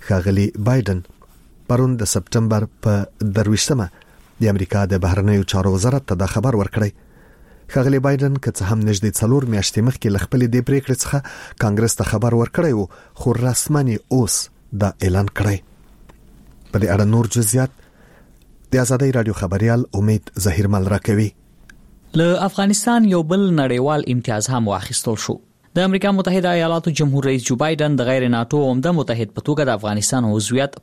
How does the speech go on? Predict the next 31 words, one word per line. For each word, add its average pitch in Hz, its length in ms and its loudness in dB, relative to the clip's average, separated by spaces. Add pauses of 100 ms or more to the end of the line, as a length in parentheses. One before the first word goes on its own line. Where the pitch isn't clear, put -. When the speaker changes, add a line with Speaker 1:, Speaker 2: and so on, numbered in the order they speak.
Speaker 2:
پای 113 240 -2
ته 90 100 -2
ورساوه. - 480 -4 (480)
سپینې 143 300 0
ماړۍ 151 560 -4
د 143 100 -2
افغانستان 156 440 0
په 165 100 2
وخت - 240 -6
پرون 160 240 2
ناوخته 147 560 0
د 117 100 0
امریکا 117 300 -2
د 117 140 -6
جمهور 127 300 0
رئیس 135 200 -2
هغه 120 240 -2
لیک 127 160 -4
خپور 170 340 -2
کړ 135 160 0
چې - 460 -8
د 127 80 2
متحده 165 420 0
ایالاتو 139 340 -2
د 127 120 -2
بهرنیو 113 420 0
چارو 113 220 0
وزارت 127 420 -2
ته 104 80 -4
یې 101 160 -6
استولی. 95 420 -4